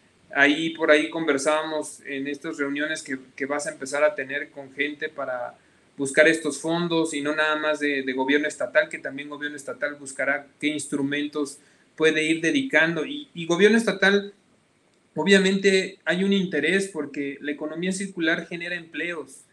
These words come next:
genera bienestar, genera desarrollo económico, no nada más crecimiento, sino un desarrollo económico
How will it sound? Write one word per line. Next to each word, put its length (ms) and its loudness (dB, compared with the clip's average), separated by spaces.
genera 340 2
bienestar, 800 -4
genera 360 0
desarrollo 680 -2
económico, 680 -6
no 120 -2
nada 260 4
más 200 0
crecimiento, 680 -4
sino 240 -20
un 220 -10
desarrollo 560 -2
económico 760 -8